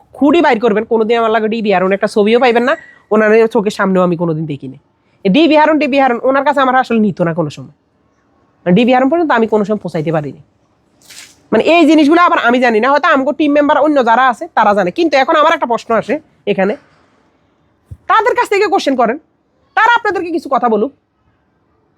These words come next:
আপনারা আমার নিয়ে কেন পড়ে রয়েছেন? আপনারা বলতেছেন আমি মির্জাপুর, আমি ইয়ে। আমি তো আসলে এগুলো কিছুই জানি না। আর ভাই, আমি একটা নিরীহ পোলা, আমার মতো নিরীহ পোলারে আপনারা হাইছেন, নরম হাই, গরম ডিম দিয়ে দিতেছেন,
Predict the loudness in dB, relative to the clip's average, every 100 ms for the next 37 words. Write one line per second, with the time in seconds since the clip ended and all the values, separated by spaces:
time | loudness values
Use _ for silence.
0 | -4 0 2 2 2 2 0 0 -2 0
1 | 0 -2 -4 -12 _ _ _ _ _ -4
2 | 0 2 2 2 2 2 2 2 2 0
3 | 0 0 -2 0 -2 2 0 2 2 2
4 | 0 -2 0 0 0 -2 -8 _ _ _
5 | _ _ _ _ 0 2 2 0 2 2
6 | 4 2 2 0 -4 -6 _ _ _ _
7 | -2 0 0 2 2 2 2 2 2 2
8 | 2 2 2 0 0 2 2 2 0 -2
9 | -2 0 2 0 0 -2 -4 -4 -6